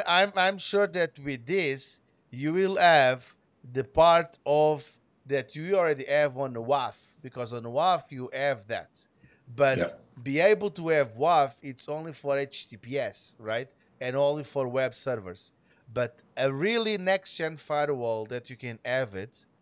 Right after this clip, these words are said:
Speaker 1: right, as your boundary for your Azure, or in this case for network, you didn't have that possibility. Uh,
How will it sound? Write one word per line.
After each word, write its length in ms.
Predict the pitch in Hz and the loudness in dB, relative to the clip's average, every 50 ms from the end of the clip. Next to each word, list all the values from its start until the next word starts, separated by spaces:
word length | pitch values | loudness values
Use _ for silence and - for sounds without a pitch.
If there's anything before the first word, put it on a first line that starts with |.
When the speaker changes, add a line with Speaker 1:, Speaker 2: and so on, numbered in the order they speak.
| _ _ _ | _ _ _
Speaker 1:
right, 260 | 101 107 113 131 147 - _ _ _ _ _ _ _ | -6 -4 -4 -4 -6 -8 _ _ _ _ _ _ _
as 520 | - 165 175 170 165 156 139 123 123 127 147 | 2 4 6 6 6 4 2 -4 -8 -6 0
your 420 | 165 165 160 156 151 147 131 117 - _ _ _ _ _ _ | 2 6 8 10 10 8 8 6 0 _ _ _ _ _ _
boundary 720 | - 117 110 151 165 190 214 233 220 175 170 143 131 123 123 | -20 -4 6 8 8 10 10 6 4 0 -4 -4 -4 -4 -6
for 340 | 117 - - 135 127 127 127 | -8 -10 -10 -4 -2 -2 -2
your 340 | 123 127 135 135 135 131 127 - | 0 0 0 0 0 0 -2 -2
Azure, 460 | 123 120 127 139 131 143 175 190 208 - _ _ _ _ _ _ | -2 -2 -2 -2 -2 -6 -8 -8 -8 -10 _ _ _ _ _ _
or 160 | 120 127 131 | -4 -2 -2
in 60 | 131 | -2
this 120 | 135 143 - | -4 -6 -8
case 220 | - 143 135 123 | -6 -6 -6 -6
for 100 | - 135 | -8 -8
network, 400 | 131 143 139 143 147 151 147 - | -8 -8 -6 -6 -8 -8 -8 -10
you 120 | 151 143 135 | -12 -14 -10
didn't 240 | 143 151 143 - | -10 -12 -10 -4
have 240 | 131 135 139 127 110 | -2 -2 -2 -2 -2
that 200 | 127 127 117 - | -4 -6 -6 -6
possibility. 680 | _ 120 110 - - 98 101 101 98 98 - _ - _ _ _ _ _ _ _ _ _ _ _ - | _ -10 -12 -10 -14 -14 -14 -14 -16 -16 -18 _ -20 _ _ _ _ _ _ _ _ _ _ _ -10
Uh, 60 | 107 | -6